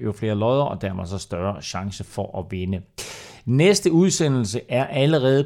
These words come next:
på søndag, når vi ved, hvem, øh, der vinder D M i linjeløb. Øh, og, øh, der har vi endnu en, øh, ny præmie med, som altså består, øh, tror jeg igen, af øl, og så af en bog, og så af en kop, og så smider vi altså også lige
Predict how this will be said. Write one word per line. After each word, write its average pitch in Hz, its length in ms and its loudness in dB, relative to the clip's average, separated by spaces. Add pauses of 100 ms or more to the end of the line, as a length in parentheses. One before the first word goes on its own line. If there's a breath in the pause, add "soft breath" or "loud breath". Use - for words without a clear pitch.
på 123 80 0
søndag, 123 600 2
når 117 300 2
vi 107 160 -2
ved, 131 220 4
hvem, 113 340 -2
øh, 104 200 -2
der 104 160 0
vinder 131 260 -2
D 110 380 -4
M 107 100 -4
i 107 60 -6
linjeløb. 135 600 0 (300 loud breath)
Øh, 120 420 4
og, 113 460 0
øh, 107 100 0
der 123 60 4
har 151 180 4
vi 139 340 0
endnu 202 420 2
en, 143 280 2
øh, 139 460 -2
ny 170 220 0
præmie 165 340 -2
med, 160 280 -2
som 120 360 2
altså 110 220 2
består, 117 400 0
øh, 104 320 -2
tror 123 200 -2
jeg 101 100 -2
igen, 185 160 4
af 127 140 4
øl, 214 380 4
og 110 160 2
så 139 340 2
af 101 300 0
en 95 160 0
bog, 170 460 6
og 107 260 0
så 139 260 -4
af 107 180 -4
en 98 140 -2
kop, 160 340 2
og - 180 -8
så 135 100 -6
smider 113 300 0
vi 117 60 0
altså 117 200 2
også 139 220 2
lige 123 160 0